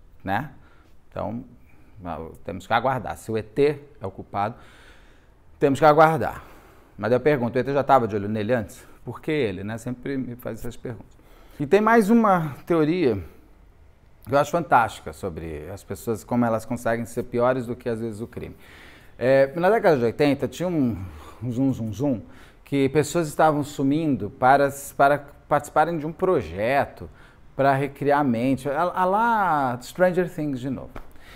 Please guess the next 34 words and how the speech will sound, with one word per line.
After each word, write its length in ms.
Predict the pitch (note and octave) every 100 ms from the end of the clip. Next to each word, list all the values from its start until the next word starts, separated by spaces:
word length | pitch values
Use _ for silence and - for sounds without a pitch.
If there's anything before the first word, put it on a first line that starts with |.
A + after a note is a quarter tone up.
| -
E 60 | C#3
falavam 400 | D#3 D#3 D#3 D#3+
que 180 | E3 E3
o 580 | D#3+ D#3+ D#3 D#3 D3+ C#3
Marco 280 | D3 D3+ D3+
Aurélio 300 | D3 D3+ D3
teria 300 | D3+ D3 C#3
passado 420 | C#3+ B2+ C#3+ C3+
por 160 | C#3+ A#2
isso. 200 | G2+ A#2+
Ele, 100 | A2 -
ele, 300 | A#2+ A#2 A#2 - -
a 80 | A#2+
mente 240 | B2 B2
dele 140 | A#2+ A2+
foi 100 | A2+
apagada, 720 | G2+ G2 B2+ D3 B2+ A2+ G2+
e 40 |
ele 260 | G2+ G#2 G#2 -
teve 140 | A2
uma 180 | G2+ F#2+
nova 260 | F#2+ F2+ F2
vida, 520 | A2 F3 D#3 B2 B2
e 40 |
ele 220 | A#2 A2+ A#2
não 80 |
faz 220 | A2 A#2+ A2+
nem 140 | D#3+
ideia 180 | D3 C#3
de 100 | C3+
que 60 |
ele 60 | C3
é 20 |
procurado. 480 | C3 C3 - -